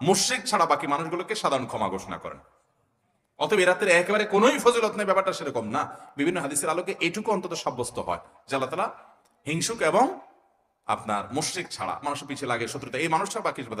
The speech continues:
মানুষ থেকে মাফ করে। তাহলে মধ্য শাবানের রাত বা যেটাকে শবে বরাত বলছি আমরা, এই রাতের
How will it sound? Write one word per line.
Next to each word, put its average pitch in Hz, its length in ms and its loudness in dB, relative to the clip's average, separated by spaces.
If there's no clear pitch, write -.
মানুষ 117 240 -6
থেকে 156 160 -12
মাফ 139 160 -6
করে। 92 220 -14
তাহলে 202 240 0
মধ্য 170 280 0
শাবানের 185 400 6
রাত 147 180 4
বা 135 100 4
যেটাকে 120 260 -2
শবে 113 160 -4
বরাত 107 240 -2
বলছি 104 220 -6
আমরা, 95 340 -4
এই 196 160 2
রাতের 131 460 0